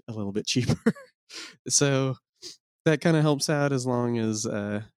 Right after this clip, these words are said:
you kinda know what you're looking for. Um, but other than that, I think you pretty much hit the nail on the head. Like, there's not a lot of options. Like, let's say you wanna play Tiamat, like, there's only so many full art dragons that exist at this point,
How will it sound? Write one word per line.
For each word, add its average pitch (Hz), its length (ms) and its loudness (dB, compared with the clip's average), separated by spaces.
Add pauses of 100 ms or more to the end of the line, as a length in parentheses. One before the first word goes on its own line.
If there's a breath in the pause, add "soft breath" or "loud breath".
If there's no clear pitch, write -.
you 123 120 -6
kinda 107 200 -2
know 104 200 0
what 101 180 -4
you're 98 260 -2 (320)
looking 110 320 -4
for. 101 460 -6 (600)
Um, 95 540 -4 (680)
but 113 460 2
other 160 180 4
than 208 240 4
that, 196 340 -2
I 143 60 0
think 214 320 -2 (280)
you 170 220 -2 (160)
pretty 185 140 2
much 190 160 4
hit 185 100 0
the 170 60 2
nail 170 180 4
on 165 80 4
the 147 80 4
head. 143 320 2
Like, 113 260 0
there's 131 180 0
not 151 240 2
a - 60 -4
lot 123 200 2
of 123 100 -4
options. 120 480 -2
Like, 104 180 -4 (120)
let's 120 160 -4
say 123 80 -2
you 113 120 0
wanna 104 200 -2
play 117 180 -4
Tiamat, 117 540 -4
like, 101 300 -10 (460)
there's 117 160 0
only 117 180 0
so 107 220 0
many 110 320 0
full 110 320 -4
art 107 220 0
dragons 107 800 -2
that 110 120 -4
exist 104 340 -6
at 110 80 -10
this 113 140 -6
point, 107 380 -2